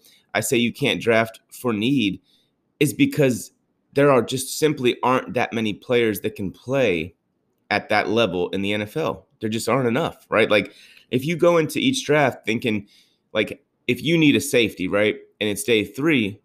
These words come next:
well, how many safeties do you think were available to begin with that could start at the N F L level? Probably, like, four to six, you know, just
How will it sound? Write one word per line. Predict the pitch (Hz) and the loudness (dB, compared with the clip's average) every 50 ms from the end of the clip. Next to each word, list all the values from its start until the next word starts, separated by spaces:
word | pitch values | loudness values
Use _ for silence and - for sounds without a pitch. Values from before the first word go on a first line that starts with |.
| _ | _
well, | - - 127 | -4 -2 -2
how | 135 160 175 | 0 0 0
many | 185 190 160 135 | 0 0 -2 -4
safeties | - - 147 143 165 - - 120 110 98 | -2 0 0 0 0 -2 -4 -6 -4 -2
do | 117 120 | -2 -2
you | 117 | -2
think | 120 - 127 120 - - | -2 -2 -4 -4 -6 -4
were | - 110 110 | -2 -2 0
available | 98 87 123 127 131 123 92 104 107 104 | 0 2 2 2 2 2 0 -2 -4 -6
to | - - | -6 -6
begin | 110 92 110 95 82 143 175 180 151 | -4 -4 -2 -2 0 -2 -2 0 0
with | 123 85 71 87 - - _ _ - | 0 0 -2 -2 -6 -8 _ _ -6
that | 87 107 104 - | -2 -2 -2 -2
could | - 110 92 - _ _ _ _ | -2 -6 -8 -10 _ _ _ _
start | - - - - - - 156 160 151 113 - - - | -14 -12 -10 -8 -2 0 2 2 2 2 0 -2 -4
at | 107 - | -6 -4
the | 117 120 | -2 -2
N | 117 | -2
F | 113 113 - | -4 -4 -4
L | 110 104 | -2 0
level? | 113 135 131 - - - - _ _ _ _ _ _ _ _ _ _ _ _ _ _ | 0 0 -2 -4 -6 -10 -12 _ _ _ _ _ _ _ _ _ _ _ _ _ _
Probably, | - - 98 101 147 170 160 | -20 -14 -8 -6 -2 -2 0
like, | 127 95 71 71 71 - _ _ _ _ - | 0 0 -2 -2 -6 -10 _ _ _ _ -20
four | - - - 120 127 151 147 | -20 -12 -6 -2 0 2 2
to | 113 90 82 | 2 0 -2
six, | - - - - - 73 - - - - - | -6 -8 -6 -4 -4 -4 -4 -6 -12 -10 -6
you | 120 | -2
know, | 113 113 107 101 | -2 0 0 0
just | 85 120 127 131 - - | 0 -2 -2 -2 -4 -8